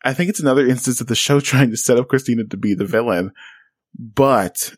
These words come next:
at the same time, th-, I can see how Brianna saw that as a microaggression.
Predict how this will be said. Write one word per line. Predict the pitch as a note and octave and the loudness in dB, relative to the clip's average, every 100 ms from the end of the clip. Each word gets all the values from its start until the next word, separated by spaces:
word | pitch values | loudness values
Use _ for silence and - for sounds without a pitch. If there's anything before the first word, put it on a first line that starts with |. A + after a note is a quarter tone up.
| - | -6
at | A#2 | -4
the | A#2 | -2
same | - A#2 C#3 | 0 2 2
time, | - D3+ G2 E2+ E2 - _ _ _ _ _ _ _ _ _ _ _ _ _ _ _ - | 0 0 0 -2 -6 -12 _ _ _ _ _ _ _ _ _ _ _ _ _ _ _ -18
th-, | A#2 A2+ A2 G#2+ A2+ _ _ _ _ _ _ - | -16 -18 -20 -20 -20 _ _ _ _ _ _ -8
I | C#3 E3 E3 | -2 -2 -2
can | - E3 | -4 -4
see | D#3 - F3 F3 F#3 | -2 -2 -4 -6 -4
how | G3 F#3 E3+ | -2 0 0
Brianna | D3 C#3 A#2 A2+ A#2 A#2 A2+ A2+ _ _ _ _ _ | 2 2 4 4 4 4 2 0 _ _ _ _ _
saw | - - C#3+ C3+ C3 | -4 2 4 4 4
that | C3 A2+ - | 2 2 0
as | G#2+ G#2+ G2 F#2 - | 0 2 2 0 -4
a | G#2+ | -4
microaggression. | G#2+ G2 G#2 G2+ A#2 A2 F#2+ F#2 F#2 - - - - | -2 -2 -2 -4 0 2 2 -2 -4 -6 -6 -10 -12